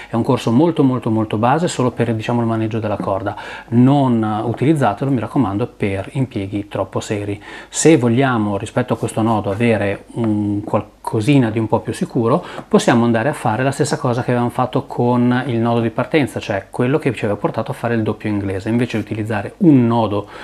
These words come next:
semplice, andiamo a usare un doppio nodo. Parto con il mio doppio nodo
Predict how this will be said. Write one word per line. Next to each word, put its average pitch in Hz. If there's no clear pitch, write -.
semplice, 120
andiamo 139
a 170
usare 123
un 165
doppio 117
nodo. 98
Parto 135
con 110
il 107
mio 104
doppio 107
nodo 123